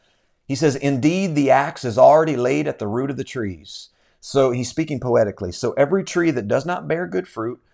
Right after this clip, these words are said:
is cutting down, is cut down and thrown into the fire." And what, what John is saying, he says, "The, the axe is coming against you. He's chopping you down today." And the crowds were questioning him, saying, "Then what shall we do?"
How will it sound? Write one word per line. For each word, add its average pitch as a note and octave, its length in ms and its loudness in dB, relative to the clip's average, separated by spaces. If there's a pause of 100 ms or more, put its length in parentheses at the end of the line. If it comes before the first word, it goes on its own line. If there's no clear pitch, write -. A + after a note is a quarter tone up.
(520)
is A2 160 -4
cutting D3 480 4
down, G#2+ 520 -2
is G#2 160 -6
cut D3+ 260 2
down G#2+ 320 -2
and G#2 160 -4
thrown B2 220 0
into A#2 160 -6
the G2 100 -6
fire." F2+ 440 -6 (560)
And C3+ 200 0
what, C#3+ 320 4
what C3 160 -2
John D#3+ 220 6
is E3 80 0
saying, E3+ 200 0
he C3+ 60 0
says, A#2 260 0
"The, G#2 340 0 (120)
the A#2+ 200 2
axe E3 300 4
is C3 120 -4
coming D3+ 300 -2
against C3+ 340 -4
you. F#2+ 60 -6
He's C#3+ 200 -6
chopping D3+ 560 0
you B2 180 -2
down G#2 360 -4
today." E2+ 380 -12 (460)
And B2+ 120 -2
the A#2+ 60 2
crowds E3+ 400 6
were B2 100 0
questioning E3+ 460 -2
him, G2+ 140 -4
saying, C3 420 -4
"Then B2 200 -4
what C#3+ 180 0
shall C#3 240 2
we B2 140 0
do?" F3+ 380 -2